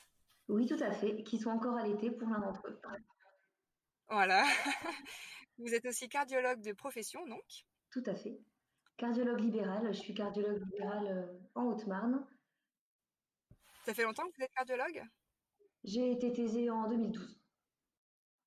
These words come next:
Speaker 1: Donc huit ans.
Speaker 2: Un métier complètement, euh, différent de l'allaitement.
Speaker 1: Tout à fait différent de l'allaitement. Je ne soigne pas d'enfants et de mères, euh, allaitantes et, euh, voilà,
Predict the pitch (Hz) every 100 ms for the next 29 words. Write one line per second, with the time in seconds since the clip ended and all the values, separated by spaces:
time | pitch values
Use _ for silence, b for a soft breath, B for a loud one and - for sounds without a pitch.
0 | _ _ 226 226 302 226 202 - - -
1 | 185 190 240 233 220 208 233 233 214 190
2 | 202 190 226 240 226 226 208 202 190 196
3 | - 233 B B B B B _ _ _
4 | _ _ 285 269 269 269 226 226 247 247
5 | 240 226 220 214 208 226 208 202 196 190
6 | - 247 240 214 214 269 233 226 226 240
7 | 233 202 208 214 226 202 185 185 B B
8 | B - 196 202 196 208 214 226 190 180
9 | 175 175 175 165